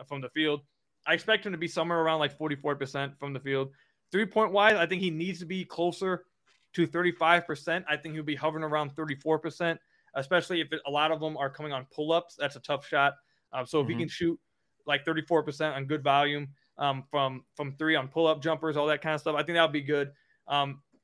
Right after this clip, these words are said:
Speaker 1: like I said, I expect him to be around twenty-one, six, and six, but more so, I think everyone should be focusing more so, not just on the box score, but,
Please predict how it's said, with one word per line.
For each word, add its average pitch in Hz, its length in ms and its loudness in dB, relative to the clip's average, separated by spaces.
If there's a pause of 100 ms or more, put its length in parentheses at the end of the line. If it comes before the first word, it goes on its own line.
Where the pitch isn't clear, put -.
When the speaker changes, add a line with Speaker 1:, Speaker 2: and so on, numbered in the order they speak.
(440)
Speaker 1:
like 180 140 4
I 190 60 8
said, 165 180 4
I 151 40 8
expect 214 280 2
him 214 60 -2
to 196 80 -2
be 196 60 4
around 180 240 0
twenty-one, 180 380 -4
six, - 280 -6
and 151 100 -10
six, 175 240 -6
but 160 180 -2
more 180 380 2
so, 170 240 2
I 156 80 4
think 160 180 -6
everyone 165 320 -2
should 170 220 -8
be 160 160 -6
focusing 147 640 -2 (440)
more 190 240 4
so, 196 100 -2
not 170 160 2 (180)
just 196 80 -4
on 180 80 -2
the 170 80 0
box 160 280 2
score, 151 160 0
but, 147 220 0